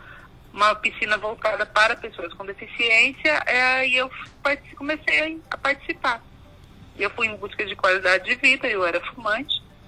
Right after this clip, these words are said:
e ali eu nunca pensei que eu fosse virar atleta. Pra mim era só uma qualidade de vida mesmo. Aí eu já, eu já, meu filho já estava com oito anos, a minha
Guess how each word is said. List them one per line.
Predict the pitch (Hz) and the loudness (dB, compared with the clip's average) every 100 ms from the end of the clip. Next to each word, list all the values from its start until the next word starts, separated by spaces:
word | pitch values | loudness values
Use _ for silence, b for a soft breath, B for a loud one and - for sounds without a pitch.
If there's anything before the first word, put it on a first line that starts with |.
| - - - | -20 -20 0
e | 240 | 2
ali | 254 254 254 | 4 2 0
eu | 285 | 0
nunca | 302 339 | -2 0
pensei | - 339 330 | 2 2 0
que | 294 | -2
eu | |
fosse | - 220 - 214 | -6 -8 -6 -8
virar | 185 180 190 185 | -8 -6 -2 -2
atleta. | - 170 143 - - - - - - | 0 0 0 -4 -18 -20 -20 -18 -6
Pra | 185 | -4
mim | 185 180 | -2 0
era | 190 220 294 330 - | 4 6 4 2 0
só | 254 | 0
uma | 269 | 2
qualidade | 285 294 247 254 | 2 2 2 2
de | 262 | 2
vida | 247 254 | 0 0
mesmo. | 294 269 220 226 220 196 190 - | 0 2 4 2 0 -6 -6 2
Aí | 175 185 196 | 4 6 6
eu | 202 | 4
já, | 214 208 - B - | 4 2 0 B -4
eu | 190 | 0
já, | 196 | 2
meu | 170 208 | 2 0
filho | - 233 | -4 -4
já | 202 | 0
estava | 208 - 190 190 | 0 4 2 4
com | 185 202 | -2 -2
oito | 190 196 262 | 0 0 0
anos, | 269 220 220 214 208 202 | 2 4 4 2 0 -4
a | |
minha | 202 | 0